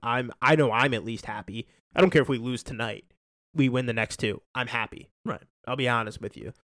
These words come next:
Speaker 1: The win streak's nice. It's great. It's good to talk about. But, I mean, even if we lose tonight, come back and win the next two, we take two out of three over a division rival who we're fighting with for a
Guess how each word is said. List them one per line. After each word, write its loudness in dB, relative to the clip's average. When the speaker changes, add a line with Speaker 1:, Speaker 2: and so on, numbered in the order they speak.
Speaker 1:
The 0
win 6
streak's 2
nice. 2
It's -12
great. 2
It's -4
good -2
to -18
talk -2
about. -2
But, -4
I 0
mean, -6
even 0
if 0
we 0
lose 2
tonight, 0
come -6
back 2
and 0
win 2
the 0
next -2
two, 6
we -2
take -6
two 0
out 2
of -6
three -2
over 0
a -6
division -4
rival 0
who -2
we're -4
fighting -2
with 0
for 0
a -2